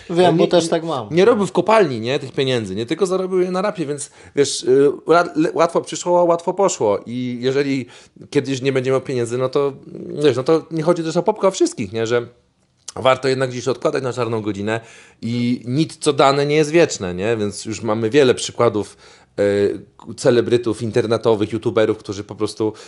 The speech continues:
Speaker 2: kiedyś Sokół powiedział takie słowa w jakimś tam dokumencie dawno temu, że jak ktoś mocno świeci, to, e, szybko gaśnie. No, gdzie jest Kruszwil teraz, nie?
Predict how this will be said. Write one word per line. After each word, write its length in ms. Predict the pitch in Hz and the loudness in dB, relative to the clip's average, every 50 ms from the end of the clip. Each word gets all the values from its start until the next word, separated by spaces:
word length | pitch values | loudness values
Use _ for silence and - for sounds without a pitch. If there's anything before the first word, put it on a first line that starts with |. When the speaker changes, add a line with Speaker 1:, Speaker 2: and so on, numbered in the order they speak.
| - - _ _ | -20 -20 _ _
Speaker 2:
kiedyś 220 | - 120 107 104 - | -8 -6 -6 -4 -2
Sokół 300 | - - 117 - 120 110 | 0 0 0 0 0 0
powiedział 300 | - 113 107 101 107 95 | 2 2 2 2 2 0
takie 340 | - 101 - 113 104 101 101 | -2 -2 0 0 0 0 0
słowa 420 | - - 113 110 104 107 101 101 | 0 2 2 2 2 2 2 0
w 40 | 92 | 0
jakimś 280 | 101 - 107 101 - | -4 -6 -8 -12 -10
tam 160 | - 107 98 92 | -8 -8 -8 -8
dokumencie 640 | 104 - - 104 104 104 101 - 101 95 92 87 | -10 -10 -6 -4 -4 -4 -2 -2 0 0 0 0
dawno 260 | 90 104 95 92 95 92 | 0 -2 -4 -2 -4 -4
temu, 360 | - 104 98 95 95 95 - - | -4 -4 -4 -4 -4 -6 -6 -6
że 180 | 90 101 101 | -2 2 2
jak 120 | 101 101 101 | 2 2 2
ktoś 360 | - - - 104 - - - _ - - - _ | -2 -4 -4 -4 -6 -12 -16 _ -20 -20 -10 _
mocno 320 | - 113 120 117 - 117 107 | 0 0 2 2 0 -2 -2
świeci, 360 | - - 120 120 120 - 107 | 0 0 0 0 0 -2 -2
to, 540 | - 113 107 110 110 107 101 101 101 - - - 98 90 92 92 92 92 92 90 | 0 2 4 6 6 6 4 4 2 0 -2 -2 -2 0 2 2 2 2 2 2
e, 40 | |
szybko 260 | - - - - 120 113 | 0 -2 -6 -6 -2 2
gaśnie. 440 | 117 107 98 - - 120 131 156 156 - _ - - - _ _ _ - | 4 4 4 2 -2 -4 -4 -6 -6 -10 _ -20 -20 -20 _ _ _ -4
No, 180 | 101 127 151 165 - - - | 0 2 2 0 0 -6 -4
gdzie 120 | 123 147 | 0 0
jest 160 | 147 - - | 0 0 0
Kruszwil 320 | - 101 92 - - 92 82 | -4 -8 -8 -8 -10 -12 -10
teraz, 340 | - 87 85 - - - - | -8 -8 -8 -8 -10 -12 -12
nie? 180 | 101 107 117 | -12 -12 -12